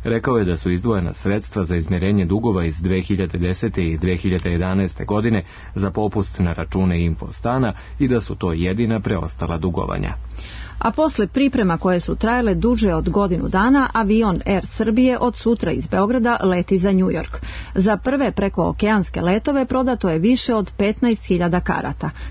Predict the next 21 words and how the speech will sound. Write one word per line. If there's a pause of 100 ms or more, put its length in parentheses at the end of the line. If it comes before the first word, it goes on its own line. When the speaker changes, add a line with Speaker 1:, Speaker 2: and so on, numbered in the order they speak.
(100)
Speaker 2:
Cena
povratne
karte
je
šesto
dvadeset
pet
evra, (240)
a
za
one
koji
su
iskoristili
popust (120)
trista
devedeset
devet.
Pripremila
Sandra
Cvijanović.